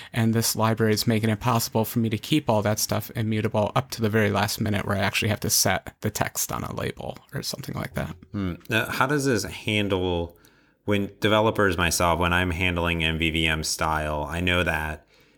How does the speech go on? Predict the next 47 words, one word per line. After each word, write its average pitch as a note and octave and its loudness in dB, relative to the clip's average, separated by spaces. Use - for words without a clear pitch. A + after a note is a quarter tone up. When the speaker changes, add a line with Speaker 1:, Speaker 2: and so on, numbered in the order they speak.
Speaker 2:
I'm F2 -4
updating F2 2
a E2 4
lot E2 4
of D#2 -2
data. D#2 2
I D#2+ -2
have E2+ -2
to F2 -2
be E2 2
always E2 2
aware D#2 2
of D#2 -4
the E2 0
U E2 2
I D#2+ 0
thread D#2 0
and D#2+ -6
updating E2 0
things D#2 -2
on E2+ -2
the, E2 -6
for C3 4
all C3+ 6
Speaker 1:
Mm-hmm. - 4
Speaker 2:
my G#2 4
life. E2 0
It's, E2+ -2
hey, E2+ 2
make F2 0
sure - 0
that F2 4
Speaker 1:
Yeah. E2 2
Speaker 2:
you're E2+ 2
doing F#2 4
stuff F2 2
on E2 0
that D#2+ 0
U F2+ 2
I E2+ 4
thread D#2 0
when E2 0
you D#2+ 2
need D#2+ 0
to D#2 -2
do D#2+ 0
it. D2+ -4